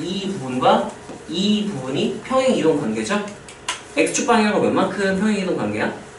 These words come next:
일만큼 떨어져 있단 말이죠. 그럼 사실 여기서 주황색으로 표시를 해볼게. 이 넓이는 직사각형 넓이로 바꿔서 해석을 해도 괜찮아.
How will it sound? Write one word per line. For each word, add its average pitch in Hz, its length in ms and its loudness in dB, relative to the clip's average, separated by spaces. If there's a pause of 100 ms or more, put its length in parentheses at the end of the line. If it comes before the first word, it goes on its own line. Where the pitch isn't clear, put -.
(920)
일만큼 247 400 6
떨어져 196 220 2
있단 - 220 0
말이죠. 110 540 -2
그럼 135 120 -6
사실 220 540 0
여기서 107 280 -2 (580)
주황색으로 175 480 2
표시를 180 320 -4
해볼게. 156 320 -6 (4000)
이 190 160 2
넓이는 - 480 4
직사각형 - 520 -2
넓이로 131 280 0
바꿔서 123 320 -8
해석을 151 220 -6
해도 143 140 -6
괜찮아. - 300 -8